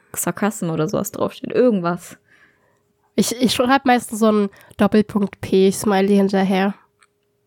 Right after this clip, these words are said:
Speaker 1: Ja?
Speaker 2: Oder ein X D.
Speaker 1: X D.
Speaker 2: Für Leute, die es nicht wissen, ich benutze keine Emojis.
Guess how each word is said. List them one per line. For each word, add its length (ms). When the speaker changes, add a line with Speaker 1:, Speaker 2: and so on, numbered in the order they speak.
Speaker 1:
Ja? 260
Speaker 2:
Oder 160
ein 100
X 240
D. 260
Speaker 1:
X 280
D. 100
Speaker 2:
Für 60
Leute, 160
die 80
es 120
nicht 140
wissen, 180
ich 100
benutze 260
keine 180
Emojis. 640